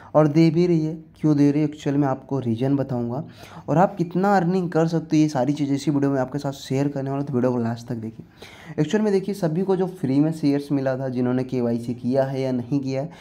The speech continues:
वो भी इस चीज़ को सेल कर सकते हैं और बड़ा सा बड़ा अमाउंट निकाल सकते हैं। बहुत सारे लोगों के पास आईडी पे बहुत सारे शेयर्स पड़े हैं। आप अभी देख सकते हो मेरे करंट शेयर्स जो हैं एफ़ एस वन, आपको दिख रहा है लगभग सात सौ, सात सौ दो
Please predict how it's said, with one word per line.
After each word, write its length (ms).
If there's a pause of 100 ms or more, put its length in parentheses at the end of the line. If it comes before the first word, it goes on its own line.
(220)
वो 80
भी 140
इस 160
चीज़ 160
को 120
सेल 260
कर 160
सकते 240
हैं 80
और 160
बड़ा 240
सा 180
बड़ा 240
अमाउंट 280
निकाल 300
सकते 240
हैं। 80 (280)
बहुत 220
सारे 160
लोगों 240
के 100
पास 240
आईडी 240
पे 100
बहुत 300
सारे 180
शेयर्स 400
पड़े 240
हैं। 480
आप 140
अभी 200
देख 220
सकते 260
हो 60
मेरे 200
करंट 400
शेयर्स 400
जो 200
हैं 160
एफ़ 240
एस 160
वन, 260 (580)
आपको 260
दिख 260
रहा 180
है 200
लगभग 320
सात 280
सौ, 380 (1400)
सात 220
सौ 280
दो 280